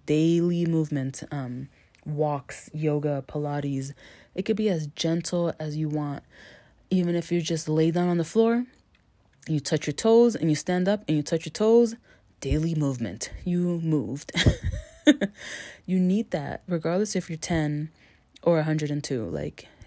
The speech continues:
daily movement, because we have bones and joints and tissues and muscles. Like, we need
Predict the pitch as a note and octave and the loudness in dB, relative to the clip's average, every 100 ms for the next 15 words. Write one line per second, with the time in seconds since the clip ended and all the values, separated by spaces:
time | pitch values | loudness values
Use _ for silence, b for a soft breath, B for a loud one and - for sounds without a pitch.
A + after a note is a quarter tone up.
0 | - E3 E3+ F3 E3+ E3+ E3 D#3+ - D#3+ | -8 -4 -2 0 -2 -2 -2 -4 -4 -4
1 | E3 E3 F#3 E3 E3+ E3+ D#3+ D#3 - E3+ | -4 -4 -4 -2 -2 -2 -2 -4 -4 -4
2 | D3+ E3 D#3+ D#3 - - B B B - | -2 -2 -2 -2 -6 -16 B B B -6
3 | E3 D#3+ - D#3 - E3+ D#3+ D3 - D#3+ | -4 -2 -2 -2 0 -2 -2 -6 -4 -2
4 | D#3 D#3 D#3 - D3 C#3+ C#3+ - E3 E3 | -2 0 -2 -2 -4 -4 -6 -6 -4 -2
5 | D#3+ D#3+ D#3+ D3+ E3 | 0 0 0 -2 -6